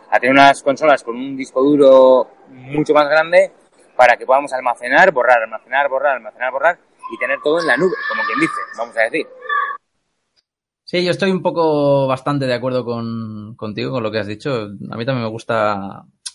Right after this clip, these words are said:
Speaker 2: a mí también me, me suele gustar bastante tocar los discos, pero la verdad es que últimamente valoro bastante el hecho de que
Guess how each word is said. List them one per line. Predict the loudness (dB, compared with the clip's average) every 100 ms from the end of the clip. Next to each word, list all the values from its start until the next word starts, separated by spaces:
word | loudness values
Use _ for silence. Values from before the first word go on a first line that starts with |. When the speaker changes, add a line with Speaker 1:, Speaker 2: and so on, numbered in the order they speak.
| _
Speaker 2:
a | -10
mí | -4
también | -2 -2
me, | 0 0
me | 0
suele | 0 0
gustar | -2 -2
bastante | -2 -2 -6 -6
tocar | -6 -4 -2
los | -4
discos, | -6 -10 -8 -4
pero | -2 0 2
la |
verdad | 0 -2
es |
que | -2
últimamente | -6 -4 -6 -4 -4 -2 0 0 -2 -4
valoro | -12 -14 -8 -4 -2 0
bastante | 0 -2 -8 -6 -6
el | -6
hecho | -8 -8
de | -8 -8
que | -10 -10 -12